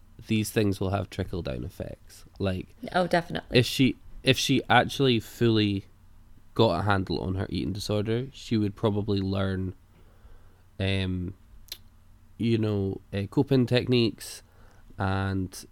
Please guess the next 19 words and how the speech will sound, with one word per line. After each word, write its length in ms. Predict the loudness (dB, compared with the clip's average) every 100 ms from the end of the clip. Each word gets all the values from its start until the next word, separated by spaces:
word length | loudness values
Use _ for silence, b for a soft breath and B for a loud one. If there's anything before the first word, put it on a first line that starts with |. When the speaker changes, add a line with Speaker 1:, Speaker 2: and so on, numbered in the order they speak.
| -18
Speaker 1:
you 220 | -4 0
know, 140 | 0 0
things 380 | 2 2 4
about 240 | 2 -2 0
mindfulness 640 | 2 2 2 0 0 0
or, 320 | -2 -2 -4 -8 -14
you 160 | -4 -2
know, 220 | -2 -4 b b b b b -4
just 280 | -2 -2 -6 -6
having 440 | 0 2 4 2
been 180 | 2 2
around 380 | 2 2 2 -2
a 40 |
therapist 720 | -2 -2 -2 -2 -4 -6 -6
that 160 | -2 0
will 120 | -2
probably 560 | 0 0 0 0 0 0
leak 320 | 0 -2 -2
into 580 | -2 -2 -2 -2 -2